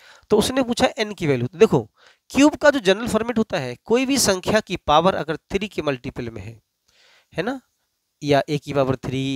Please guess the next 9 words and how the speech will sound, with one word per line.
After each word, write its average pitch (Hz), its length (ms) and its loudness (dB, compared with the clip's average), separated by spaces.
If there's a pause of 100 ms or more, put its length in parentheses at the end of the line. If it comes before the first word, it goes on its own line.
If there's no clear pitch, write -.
ए 135 60 -2
की - 120 -14
पावर 123 240 -4
सिक्स, - 420 -6
ए 147 100 -14
की - 120 -18
power 127 300 -6
nine, 123 340 -4 (1000)
तो 202 120 4